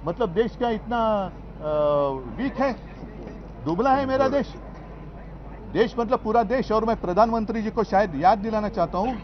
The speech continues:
कि आप पूरे देश के प्रधानमंत्री हो. आप कभी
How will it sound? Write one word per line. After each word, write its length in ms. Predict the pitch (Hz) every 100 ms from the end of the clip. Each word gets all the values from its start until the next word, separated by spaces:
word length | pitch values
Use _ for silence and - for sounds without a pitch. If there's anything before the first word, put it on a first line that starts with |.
| - - - -
कि 80 | 214
आप 220 | 226 226
पूरे 180 | 220 233
देश 340 | 139 214 -
के 80 | 247
प्रधानमंत्री 600 | 220 208 202 190 175 175
हो. 220 | 170 226 - - -
आप 200 | 196 - - - -
कभी 260 | 175 175